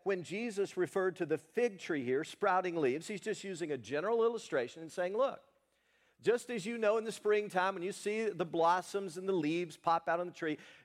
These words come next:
you know that summer's near." In the same way, when you see some of these signs I've mentioned, you'll know that my coming is near. It could be that that's what it means. The most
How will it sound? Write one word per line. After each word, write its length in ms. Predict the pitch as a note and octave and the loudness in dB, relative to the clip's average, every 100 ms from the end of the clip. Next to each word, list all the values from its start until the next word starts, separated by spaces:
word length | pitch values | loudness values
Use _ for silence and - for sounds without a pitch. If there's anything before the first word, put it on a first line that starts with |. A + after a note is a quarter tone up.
| - | -12
you 380 | C#3 G3 B3+ | -4 -2 -2
know 480 | B3 A#3+ B3 A3+ E3 | 0 4 6 6 6
that 160 | E3+ D3 | 4 0
summer's 560 | - G3 A#3 B3 G#3 | 0 0 2 0 0
near." 500 | A3 B3+ A#3 G3+ A3 - _ _ _ _ | 0 2 4 4 0 -6 _ _ _ _
In 80 | D3+ | -6
the 60 | E3 | -4
same 340 | - A3 B3+ | 0 2 4
way, 220 | F#3+ D3+ C#3+ - | 6 4 2 -10
when 140 | D3+ | -8
you 120 | D3+ G#3+ | -6 -6
see 300 | - A#3 A3+ | -6 -6 -6
some 260 | - G#3+ | -2 -2
of 60 | G#3 | -2
these 180 | G#3 G3+ | -4 -6
signs 460 | - G#3+ G3+ F#3 | -2 2 2 2
I've 200 | E3 C#3+ | 2 2
mentioned, 380 | C#3+ C#3+ - C3+ | -2 -6 -6 -6
you'll 220 | C#3 F3+ | -4 -2
know 400 | G3+ G#3 F#3+ A#2+ | -2 2 2 2
that 180 | B2+ A#2 | 0 -2
my 200 | C3 B2+ | -2 -4
coming 420 | - D3+ A#2 G#2 | -6 -8 -6 -8
is 180 | G#2 G2+ | -12 -12
near. 200 | A2+ F#2+ | -8 -8
It 100 | A#2 | -8
could 300 | - G#3 E3+ | -2 -2 0
be 320 | C3 A2 A#2 - _ _ _ | 0 0 -2 -8 _ _ _
that 160 | D3+ - | -6 -2
that's 280 | A2+ - | -4 -4
what 120 | - A2 | -6 -6
it 100 | F#2 | -6
means. 480 | E3+ C#3 F#2+ - _ _ _ _ _ _ _ - | -8 -10 -12 -20 _ _ _ _ _ _ _ 0
The 80 | |
most 320 | D#3 D#3 C#3 | 2 2 -2